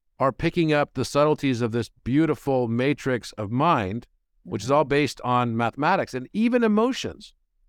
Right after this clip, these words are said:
Speaker 1: even emotions are mathematical. I had, uh, probably the world's preeminent expert in my office, Donald Hoffman,
Speaker 2: Mm-hmm.
Speaker 1: who, he's the expert in the world on mathematical mapping of human consciousness. He's at U C I, he's a professor.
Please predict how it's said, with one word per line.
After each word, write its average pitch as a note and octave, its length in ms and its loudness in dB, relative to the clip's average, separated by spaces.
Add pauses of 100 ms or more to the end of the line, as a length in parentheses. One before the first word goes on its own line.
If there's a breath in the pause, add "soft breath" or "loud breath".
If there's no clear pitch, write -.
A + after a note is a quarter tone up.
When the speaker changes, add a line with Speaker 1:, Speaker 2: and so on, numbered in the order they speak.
(440)
Speaker 1:
even A#3+ 440 4
emotions E3+ 880 -2 (540)
are B2 100 2
mathematical. A#2+ 760 0 (720)
I D3+ 140 0
had, D#3+ 360 2
uh, C#3 240 2 (180)
probably D#3+ 240 2
the C3+ 100 2
world's D#3 320 2
preeminent D3+ 420 0
expert C3 360 0
in A2+ 60 0
my A2+ 120 2
office, A#2 560 -2 (560)
Donald C3 320 2
Hoffman, G2+ 480 0 (500)
Speaker 2:
Mm-hmm. F3 180 -20 (320)
Speaker 1:
who, D3 360 2
he's D3 220 0
the E3 140 4
expert E3 480 0
in C3+ 120 0
the C#3 100 0
world C#3 320 0
on B2 260 0
mathematical A#2+ 520 0
mapping B2 400 0
of F#2+ 80 -2
human A2 240 0
consciousness. G2 640 -6
He's G#2+ 200 -2
at F#2 60 -2
U A#2 160 0
C A2+ 180 0
I, G2 80 2
he's F2 100 -2
a E2+ 60 -10
professor. F#2 480 -4